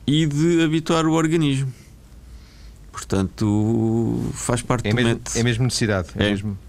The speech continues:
Speaker 1: É porque o corpo humano, o corpo, o organismo não aguenta, eh, subirmos,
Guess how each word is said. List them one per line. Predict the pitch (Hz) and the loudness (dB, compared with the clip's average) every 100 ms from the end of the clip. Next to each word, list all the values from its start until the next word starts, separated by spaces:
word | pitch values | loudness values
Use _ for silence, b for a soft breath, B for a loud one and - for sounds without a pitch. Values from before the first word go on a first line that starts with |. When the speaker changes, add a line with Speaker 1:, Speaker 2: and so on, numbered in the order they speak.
| - | -2
Speaker 1:
É | 117 127 | 0 0
porque | - - 139 135 | -2 -4 0 2
o | 127 | 2
corpo | - 123 127 | 2 0 2
humano, | 127 127 131 131 135 135 135 123 | 2 2 2 2 2 2 2 0
o | |
corpo, | - 131 123 123 120 | 2 0 0 -2 0
o | |
organismo | 123 123 120 123 120 | 2 2 2 0 0
não | 123 120 117 | 0 2 2
aguenta, | 107 113 117 104 120 113 107 B B B B B B B - 95 | 2 2 2 0 0 0 -2 B B B B B B B -10 -2
eh, | 95 95 - | 0 -2 -4
subirmos, | - - 113 107 120 107 107 107 95 - - - - | -4 -2 0 2 2 2 2 0 -2 -6 -8 -8 -10